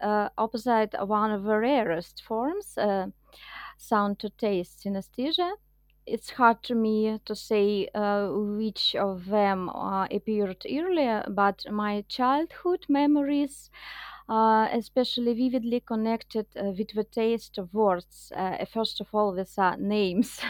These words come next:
<laughs> And, um, my first synesthetic sensations is connected with my mother's name. Uh, her name is Marina,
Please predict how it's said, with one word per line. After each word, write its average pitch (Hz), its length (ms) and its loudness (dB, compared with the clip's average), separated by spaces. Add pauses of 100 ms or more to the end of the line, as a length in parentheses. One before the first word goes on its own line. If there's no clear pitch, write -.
<laughs> - 160 -10
And, 180 460 0
um, 170 300 -4 (680)
my 202 260 0
first 269 360 2
synesthetic 226 580 0
sensations 233 920 -2
is 208 400 0 (100)
connected 220 540 -4
with 196 180 -2
my 202 380 2 (320)
mother's 202 500 0
name. 180 360 -6 (120)
Uh, 208 440 0 (240)
her 214 80 0
name 220 260 0
is 202 280 -2
Marina, 214 760 0